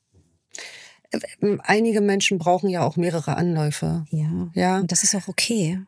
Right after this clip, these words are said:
Speaker 1: Das ist total okay, weil das
Speaker 2: Ja.
Speaker 1: gehört einfach auch dazu.
Speaker 2: Mhm.
Speaker 1: Ähm, nicht aufgeben, diesen Glauben nicht aufzugeben.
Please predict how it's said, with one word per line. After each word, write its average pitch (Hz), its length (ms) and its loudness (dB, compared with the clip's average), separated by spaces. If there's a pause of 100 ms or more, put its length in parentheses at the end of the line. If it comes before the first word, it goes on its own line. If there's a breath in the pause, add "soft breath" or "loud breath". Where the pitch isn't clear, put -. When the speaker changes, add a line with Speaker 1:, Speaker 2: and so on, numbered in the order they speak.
(140)
Speaker 1:
Das - 160 2
ist 180 100 -2
total 175 320 2
okay, 247 400 2
weil 196 120 4
das 196 100 2
Speaker 2:
Ja. 190 60 -2
Speaker 1:
gehört 196 360 0
einfach 190 240 0
auch - 160 -2
dazu. 226 520 0
Speaker 2:
Mhm. 190 460 -2
Speaker 1:
Ähm, 208 760 2 (2000 soft breath)
nicht - 340 0
aufgeben, 185 540 2
diesen 175 200 2
Glauben 196 520 4
nicht - 280 -2
aufzugeben. 156 1040 0